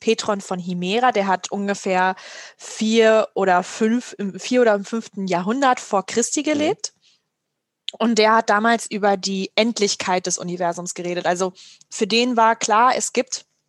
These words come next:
Speaker 1: kein unendliches Universum, es gibt keine unendlichen Welten. Der hat sich ein Dreieck vorgestellt und hat gesagt, „Okay, es gibt hundertdreiundachtzig Welten und, ähm, diese, äh,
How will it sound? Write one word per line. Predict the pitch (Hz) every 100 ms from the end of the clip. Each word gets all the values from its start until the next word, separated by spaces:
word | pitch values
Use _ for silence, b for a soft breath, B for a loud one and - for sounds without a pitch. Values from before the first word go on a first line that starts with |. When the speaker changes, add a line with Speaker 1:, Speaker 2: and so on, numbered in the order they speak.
| _ _ _ - -
Speaker 1:
kein | - 220 220
unendliches | 202 208 226 262 277 -
Universum, | 240 247 247 254 233
es | -
gibt | 202
keine | 208 190
unendlichen | 190 190 190 190 185
Welten. | 190 220 - 311 - B B B B B B -
Der | 208
hat | 202
sich | 233 208
ein |
Dreieck | 196 190 262 311 -
vorgestellt | 294 285 285 - 269 262 269
und | 226 226
hat | 226
gesagt, | 208 214 214
„Okay, | 220 247 247 277 B B B B B
es | 214 214 -
gibt | 254 - - - _ -
hundertdreiundachtzig | 254 240 220 214 214 202 - - 185 -
Welten | 185 254 311 359 453 _ _ - B B -
und, | 220 220 214 -
ähm, | 214 208 202 196 - _ -
diese, | 208 196 208 202 196 - 190 185 180
äh, | 185